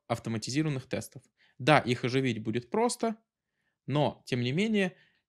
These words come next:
переделав какую-то кнопку на одном из главных экранов, мы отрезаем сразу большую ветку тестов, и, соответственно, эти тесты автоматом падают.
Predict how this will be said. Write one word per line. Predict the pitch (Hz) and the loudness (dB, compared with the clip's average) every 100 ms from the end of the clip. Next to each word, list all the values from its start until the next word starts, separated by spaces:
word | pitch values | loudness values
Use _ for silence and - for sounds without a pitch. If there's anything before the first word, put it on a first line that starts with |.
| _ _ | _ _
переделав | - 151 151 170 135 110 - _ _ _ _ _ - | 4 6 6 4 4 2 -4 _ _ _ _ _ -8
какую-то | 135 - 147 131 | -2 4 4 4
кнопку | - 156 143 - | 0 0 0 0
на | 113 113 | 0 2
одном | 120 117 | 0 -4
из | 110 | -2
главных | 131 110 107 | -2 -2 -4
экранов, | 143 214 240 220 - _ - _ | -4 -2 0 -2 -4 _ -20 _
мы | 139 139 | 0 0
отрезаем | 131 127 165 226 190 | 2 0 0 0 0
сразу | - - 160 120 | 0 4 4 4
большую | 107 110 - 113 | 0 -2 -2 0
ветку | 120 110 - | 0 -2 -2
тестов, | - 240 - 156 190 | 0 0 2 0 0
и, | |
соответственно, | 196 110 170 180 - | 0 0 0 -2 -2
эти | 120 110 | -4 -4
тесты | - 185 - | -2 -2 -2
автоматом | 107 110 143 143 113 | -4 -2 -2 -4 -6
падают. | 110 - - | -6 -8 -16